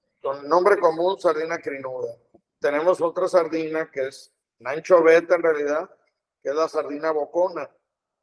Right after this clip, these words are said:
Entonces, este, realizamos la, el esfuerzo pesquero sobre estas dos especies.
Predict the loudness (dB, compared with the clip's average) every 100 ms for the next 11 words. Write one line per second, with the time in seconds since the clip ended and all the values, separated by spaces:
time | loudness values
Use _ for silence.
0 | _ _ _ _ -8 -4 -2 0 -2 -6
1 | _ _ _ _ _ -8 -8 -8 -4 0
2 | 0 0 -2 -2 0 0 4 6 8 6
3 | 2 -8 -12 -12 -10 -12 -10 -12 -4 -4
4 | -2 -4 -4 -4 -8 -10 -18 -20 _ -4
5 | -4 -8 -18